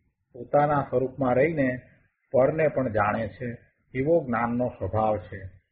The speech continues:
પર પદાર્થ નજીક છે કે દૂર છે, દૂર છે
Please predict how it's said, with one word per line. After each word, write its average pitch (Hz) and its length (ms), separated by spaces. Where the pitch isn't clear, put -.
પર 135 160
પદાર્થ 135 520
નજીક 120 420
છે 147 200
કે 143 140
દૂર 143 340
છે, 117 200
દૂર 135 260
છે 147 200